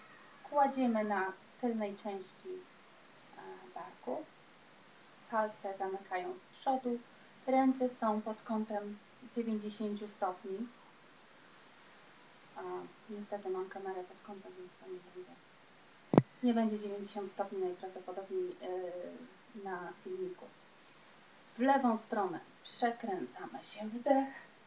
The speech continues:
w prawo wydech. Lewo wdech, w prawo wydech.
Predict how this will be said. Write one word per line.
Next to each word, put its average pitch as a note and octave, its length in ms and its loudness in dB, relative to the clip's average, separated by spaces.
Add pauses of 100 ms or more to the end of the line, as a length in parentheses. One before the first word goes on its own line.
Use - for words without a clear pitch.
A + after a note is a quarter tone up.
(1120)
w - 40 -18
prawo F#3 360 2
wydech. F#3 560 -8 (1900)
Lewo F3+ 380 6
wdech, D4 500 4 (1200)
w - 180 -20
prawo A3+ 400 4
wydech. - 420 -16